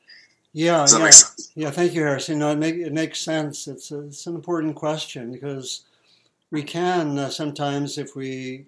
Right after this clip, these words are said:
Speaker 1: uh, go deeply, particularly in retreats, usually accessible more in retreats, at least initially, we can have experiences where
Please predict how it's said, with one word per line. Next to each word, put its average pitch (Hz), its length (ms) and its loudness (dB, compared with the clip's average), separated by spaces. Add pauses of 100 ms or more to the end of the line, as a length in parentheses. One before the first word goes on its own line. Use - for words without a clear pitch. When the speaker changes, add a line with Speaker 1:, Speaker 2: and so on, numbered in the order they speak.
(120)
Speaker 1:
uh, 131 360 -6
go 147 220 -4
deeply, 143 580 -4
particularly 165 600 -4
in 139 120 -2
retreats, - 680 -6
usually 147 400 -4
accessible 135 580 -6
more 131 320 -6
in 131 100 -6
retreats, 123 680 -8 (440)
at 147 60 -8
least 139 280 -2
initially, 120 720 -4 (640)
we 160 120 0
can 160 180 -2
have 160 240 4
experiences 139 1080 -2
where 127 600 -4